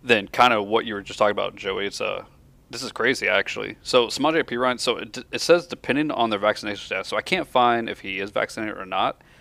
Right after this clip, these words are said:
However, uh, another source is saying that because Samaje Perine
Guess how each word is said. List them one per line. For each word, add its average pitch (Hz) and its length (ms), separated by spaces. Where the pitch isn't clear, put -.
However, 120 680
uh, 98 420
another 147 320
source 190 420
is 107 100
saying 107 640
that 101 360
because 131 460
Samaje 117 420
Perine 113 400